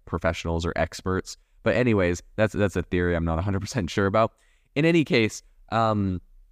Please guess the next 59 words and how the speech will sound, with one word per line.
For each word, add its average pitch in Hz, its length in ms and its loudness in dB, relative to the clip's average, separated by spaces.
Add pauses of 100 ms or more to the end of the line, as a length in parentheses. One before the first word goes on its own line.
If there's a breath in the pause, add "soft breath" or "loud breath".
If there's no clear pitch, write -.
(320)
that's 117 320 2
exactly 107 360 2
how 98 40 4
chat 87 200 2
G - 100 -4
P 82 80 -4
T 101 100 0
is 87 80 0
working. 87 320 0
They, 87 240 0
they 87 300 0
essentially 90 580 -2
determine 92 400 -2
which 90 120 -2
of 87 80 -2
the 82 60 -6
sixteen, 127 400 0
they 110 80 4
have 95 100 2
an 95 60 2
expert 90 380 -2
that 87 120 2
responds 90 560 -2
to - 80 -4
you, 92 200 2
and 104 120 0
they 98 80 2
have 110 160 4
it - 80 0
segmented 104 480 2
out. 87 180 2 (340)
This, 151 420 2 (160)
I 113 160 4
think, 131 480 0
could 113 220 -2
be 110 100 2
the 104 100 2
solution 98 760 2
if - 160 -4
you 98 180 2
go 92 240 2
a - 20 4
little 90 160 2
bit 85 120 -2
further. 90 300 0
I'm 87 100 0
hoping 92 200 0
with 87 120 -2
chat 82 200 2
G - 120 -4
P 85 80 -4
T 90 160 0
they 87 120 2
go 85 140 0
a - 20 2
little 135 220 2
bit - 100 0
fur-, 110 240 -2
uh, 90 120 -2